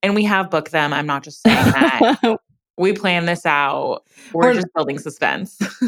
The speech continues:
Speaker 1: <laughs>
Speaker 2: I mean, I'm here for it. I thought you were gonna say who it was, but, um, now
Speaker 1: Oh my
Speaker 2: I
Speaker 1: God, I
Speaker 2: guess
Speaker 1: would
Speaker 2: we'll just
Speaker 1: never.
Speaker 2: You would never, thank God.
Speaker 1: We had Evan Ross Katz on the show this week. He's such a delight. He's so
Speaker 2: Joined us in
Speaker 1: funny.
Speaker 2: the studio.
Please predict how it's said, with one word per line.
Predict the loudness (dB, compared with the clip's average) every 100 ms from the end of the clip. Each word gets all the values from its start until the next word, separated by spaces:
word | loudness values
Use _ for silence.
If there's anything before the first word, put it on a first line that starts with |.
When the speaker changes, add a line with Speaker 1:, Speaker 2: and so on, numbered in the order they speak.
| -4
Speaker 1:
<laughs> | -10 _ _ _
Speaker 2:
I | 2
mean, | 4 4
I'm | 4
here | 4 2
for | 0 2
it. | 4
I | 4
thought | 4 4
you |
were | 2
gonna | 2 0
say | 0 2
who | 4 2
it | 2
was, | 2 0 -4 -6
but, | -4 -2 -4 -2
um, | 0 0 0 -2
now | 2 4 4
Speaker 1:
Oh |
my | 4
Speaker 2:
I |
Speaker 1:
God, | 2
I | 0
Speaker 2:
guess | -2
Speaker 1:
would | -6
Speaker 2:
we'll | -6 -6
just | -6 -8
Speaker 1:
never. | -8 -8 -8 -10 -14 _ _ _ 2
Speaker 2:
You | 4
would | 4
never, | 2 0 -4 -8
thank | -8 -6
God. | -2 -4 -4 _ _ _ _ -8 -2
Speaker 1:
We | 0 2 0
had | 0 2 2 0
Evan | -2 -2 -2
Ross | 0 -2 -4
Katz | -2 0 0 -4 -4
on | -2 -2 -6 -8
the | -8
show | -4 -2
this | -2 -4
week. | -8 -8 -8 _
He's | -8 -8 -6
such | -8
a | -2
delight. | 0 2 2 0 -4
He's | -8 -10 -2 4
so | 6
Speaker 2:
Joined | 6 6
us | 6
in | 6
Speaker 1:
funny. | 4
Speaker 2:
the |
studio. | 2 4 6 8 8 6